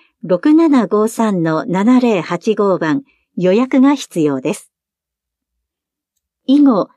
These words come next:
青林会。月四回、主に土曜または日曜、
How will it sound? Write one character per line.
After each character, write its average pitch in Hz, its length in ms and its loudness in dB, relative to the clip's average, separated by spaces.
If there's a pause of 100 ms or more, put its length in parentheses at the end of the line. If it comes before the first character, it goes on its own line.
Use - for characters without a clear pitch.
(260)
青 302 220 2
林 294 240 4
会。 143 260 -6 (560)
月 311 360 0
四 233 220 2
回、 190 300 -2 (320)
主 339 260 4
に 233 260 2
土 185 160 0
曜 247 360 0
ま 202 140 -2
た 226 160 -2
は 170 140 -2
日 180 380 -2
曜、 185 280 0